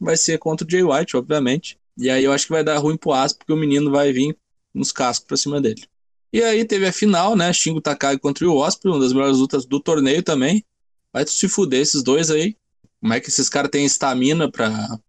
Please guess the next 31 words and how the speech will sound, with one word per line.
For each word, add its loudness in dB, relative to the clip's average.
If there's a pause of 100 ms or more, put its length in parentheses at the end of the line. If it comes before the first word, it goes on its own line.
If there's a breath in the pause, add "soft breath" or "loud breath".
(140)
quase -2
quarenta 0
minutos -2
de 0
luta? 2 (340)
Espetáculo -2
visual, 2 (380)
vários -2
near 0
falls, 0
muito, 0
muito 0
boa 2
a 4
história 0
do 0
Shingo, 0 (360 soft breath)
meio 0
que -4
quase 0
que -20
pedindo 2
a 2
ajuda 2
do, 2
do -2
Kota -2
Ibushi 0
na 2
mesa 2
de, 0